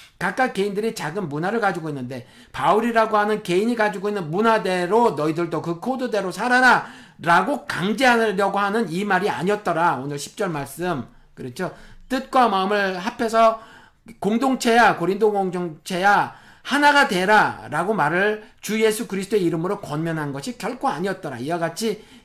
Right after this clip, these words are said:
개뿔, 개똥 같은 신학들 가지고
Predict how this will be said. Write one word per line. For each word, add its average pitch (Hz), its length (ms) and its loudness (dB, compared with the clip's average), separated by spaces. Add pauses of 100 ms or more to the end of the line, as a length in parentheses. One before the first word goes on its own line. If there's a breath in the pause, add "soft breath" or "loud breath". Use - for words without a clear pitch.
개뿔, 202 720 0
개똥 214 340 -4
같은 226 240 -2
신학들 220 420 -2
가지고 160 600 0